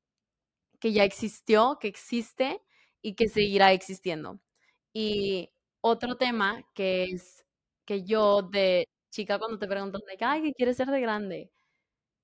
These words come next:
te preguntan a veces, o sea, a veces dices, "Ay, quiero ser superhéroe", o "Quiero ser veterina-, veterinario", como que tienes todas estas ideas.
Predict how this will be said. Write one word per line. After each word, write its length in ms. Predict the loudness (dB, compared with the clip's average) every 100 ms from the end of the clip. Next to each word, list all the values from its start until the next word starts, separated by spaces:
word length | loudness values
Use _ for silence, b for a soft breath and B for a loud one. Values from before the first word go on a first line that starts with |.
| _ _
te 120 | -6
preguntan 520 | -2 -2 -2 -6 -4 -2
a 60 |
veces, 300 | -2 -4 -4
o 40 | -2
sea, 220 | 2 2
a 20 |
veces 280 | 2 -2 -8
dices, 200 | -10 -4
"Ay, 200 | -2 -2
quiero 160 | -2 -6
ser 120 | -8
superhéroe", 640 | -8 -4 -2 0 2 2 2
o 100 | -2
"Quiero 180 | -6 -4
ser 460 | -2 0 -2 -4
veterina-, 460 | -4 -4 -6 -6 -8
veterinario", 800 | -8 -6 -6 -6 -4 -2 -2 -4
como 200 | -6 -8
que 100 | -10
tienes 300 | -8 -8 -8
todas 240 | -6 -6 -6
estas 220 | -12 -8
ideas. 460 | -4 -2 -2 -6